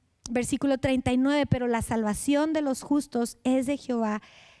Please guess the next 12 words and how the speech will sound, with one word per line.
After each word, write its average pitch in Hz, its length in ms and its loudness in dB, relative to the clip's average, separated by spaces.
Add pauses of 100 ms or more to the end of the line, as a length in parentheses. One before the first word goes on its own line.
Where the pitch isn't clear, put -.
(160)
y 247 180 -4 (140)
Él 349 280 0 (100)
es 320 220 0
su - 200 -6
fortaleza 247 1080 -2
en 233 140 0
el 226 180 0
tiempo 254 720 0
de 233 100 2
angustia". 233 520 0 (280)
Aquí - 320 0
está 349 220 0